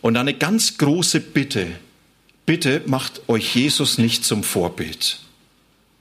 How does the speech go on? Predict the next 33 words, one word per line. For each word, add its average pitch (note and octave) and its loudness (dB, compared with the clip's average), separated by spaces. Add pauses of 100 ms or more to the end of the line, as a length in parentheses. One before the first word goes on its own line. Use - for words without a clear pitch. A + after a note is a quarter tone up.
(640)
Bitte D#3 2
macht C#3 0
euch C3 0
Jesus C#3 0
nie D#3 4
zum A#2 4
Vorbild. - -4 (1160)
Wisst C#3 2
ihr, F3+ -2 (200)
als D3 2
ich - 0
jung D#3+ 4
war, C3+ 0
auch D3 2
schon D#3 2
ein B2 -2
paar B2 2
Jahre A2 2
her, B2+ 2 (840)
hatten D3 0
wir D3+ 2
ein C3+ 2
super D#3+ 2
Vorbild. F#2 0
Ich A#2 -4
weiß C#3 2
nicht, A#2+ 0
kennt F#3 2
ihr F3 2
noch F3 0
Toni C#3+ 2
Mang? F#2 0 (1600)
Motorradrennfahrer. G2 0